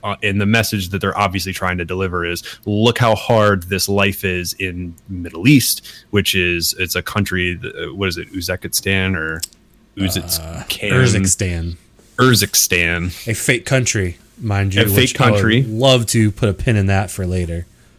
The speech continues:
Speaker 1: Yes, we will. Um, <laughs> But yeah, and then the other side of the coin, as you were mentioning.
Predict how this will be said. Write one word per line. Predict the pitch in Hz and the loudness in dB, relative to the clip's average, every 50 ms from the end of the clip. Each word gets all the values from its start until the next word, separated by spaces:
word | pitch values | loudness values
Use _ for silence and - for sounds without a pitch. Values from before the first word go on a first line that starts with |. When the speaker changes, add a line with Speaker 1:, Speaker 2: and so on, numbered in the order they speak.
| _ _ _ _ _ _ _ _ _ _ - | _ _ _ _ _ _ _ _ _ _ -2
Speaker 1:
Yes, | 110 107 90 - - | -2 -2 -2 -2 -2
we | - 101 110 | 0 2 2
will. | 120 92 87 98 - - - - - - - - | 4 2 2 -2 -6 -12 -20 -20 -20 -14 -6 -2
Um, | 95 95 95 95 95 95 95 95 92 92 92 92 - | 2 2 2 4 4 2 2 2 0 0 -2 -6 -8
<laughs> | - - - - - - - _ - - - - - - - - - - _ _ _ - - - | -14 -20 -20 -20 -20 -20 -20 _ -20 -20 -20 -20 -20 -20 -20 -20 -20 -20 _ _ _ -18 -4 0
But | - - 98 | 2 4 6
yeah, | 110 120 123 110 98 - | 6 6 6 4 4 4
and | 123 127 127 | 4 6 8
then | 123 120 117 | 8 8 8
the | 113 110 | 8 8
other | 127 175 185 175 | 6 6 6 6
side | 120 - 117 101 | 4 4 2 2
of | 104 | 2
the | 95 | -2
coin, | - - 92 87 87 92 95 | -4 -6 -8 -6 -6 -6 -6
as | 92 85 | -6 -6
you | 90 82 | -8 -10
were | 82 80 | -10 -10
mentioning. | 80 78 78 - - - 85 92 | -10 -10 -12 -12 -10 -10 -10 -10